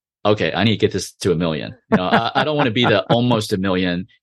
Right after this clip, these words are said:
Speaker 1: TikTok acupuncturist. I wanna be the, a mil-, over the million.
Speaker 2: Wow.
Speaker 1: And so then I started doing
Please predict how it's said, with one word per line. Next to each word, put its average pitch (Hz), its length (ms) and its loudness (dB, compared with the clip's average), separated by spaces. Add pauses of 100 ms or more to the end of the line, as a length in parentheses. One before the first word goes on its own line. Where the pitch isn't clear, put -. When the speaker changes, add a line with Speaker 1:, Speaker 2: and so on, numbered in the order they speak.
Speaker 1:
TikTok 95 400 -2
acupuncturist. 90 720 -2
I - 20 -2
wanna 98 140 0
be 101 80 0
the, 98 200 0
a 107 60 2
mil-, 110 460 4
over 110 260 4
the 85 80 -2
million. 80 400 -8 (420)
Speaker 2:
Wow. 104 100 -12
Speaker 1:
And 92 100 -4
so 95 320 4
then 117 180 4
I 117 80 2
started 104 300 0
doing 95 420 -2